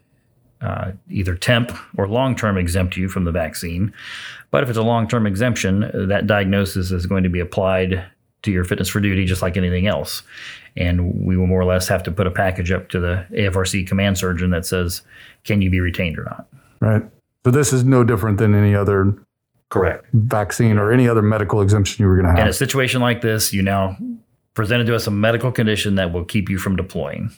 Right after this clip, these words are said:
Speaker 2: Okay.
Speaker 1: And if it's a forever inability to deploy, it has to be vetted through the system.
Speaker 2: Okay. What about if, um, uh, if someone's like, "Hey, you know, I, I wanna get the vaccine, but, um, you know, uh, we're,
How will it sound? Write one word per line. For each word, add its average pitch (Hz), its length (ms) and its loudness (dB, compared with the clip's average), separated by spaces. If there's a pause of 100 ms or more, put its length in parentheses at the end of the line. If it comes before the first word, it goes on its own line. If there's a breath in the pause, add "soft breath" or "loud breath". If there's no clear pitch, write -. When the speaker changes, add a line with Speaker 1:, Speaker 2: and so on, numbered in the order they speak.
(140)
Speaker 2:
Okay. 110 220 4
Speaker 1:
And 98 160 2
if 90 80 0
it's 92 140 -4
a 98 60 -4
forever 110 500 0
inability 98 540 2
to 92 140 -4
deploy, 82 540 -2 (460 loud breath)
it 87 100 -2
has 92 200 0
to 92 80 -8
be 85 120 -4
vetted 87 300 -2
through 87 120 -6
the 90 100 -6
system. - 440 -10 (380)
Speaker 2:
Okay. 107 180 4 (520)
What 135 100 2
about 123 240 2
if, 107 200 -2
um, 104 460 2 (920)
uh, 98 680 2
if 104 180 -2
someone's 117 360 2
like, 104 160 2
"Hey, 107 380 2
you 113 80 6
know, 107 160 2
I, 107 180 2
I 110 180 0
wanna 117 280 4
get 110 140 2
the 104 60 0
vaccine, 110 580 2
but, 104 340 -2 (460 soft breath)
um, 101 600 0
you 101 80 4
know, 95 260 4 (140)
uh, 98 160 0 (120)
we're, 104 260 2